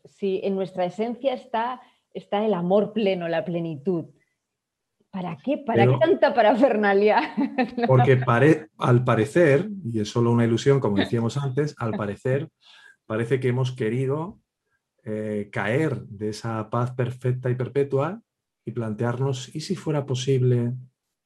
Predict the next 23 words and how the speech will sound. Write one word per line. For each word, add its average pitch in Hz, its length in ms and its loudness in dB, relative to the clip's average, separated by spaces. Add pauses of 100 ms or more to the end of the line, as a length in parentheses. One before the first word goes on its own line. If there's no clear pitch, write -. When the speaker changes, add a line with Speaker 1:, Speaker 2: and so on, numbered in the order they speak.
(340)
Speaker 2:
¿Y 135 80 -6
si 151 180 -8
yo 147 140 -2
fuera 135 280 2
algo 127 200 2
aparte 117 340 -4
de 104 120 0
Dios? 113 260 -2
¿Y 135 80 -6
yo 151 80 -10
fuera 131 240 -4
algo 123 200 0
aparte 120 380 -6
de 110 80 -2
Atman? 104 540 -6
¿Y 123 60 -12
si 127 80 -4
yo 131 80 2
fuera 131 180 -2
algo 123 160 0
aparte 117 320 -8
del 92 100 -12
ser? - 240 -12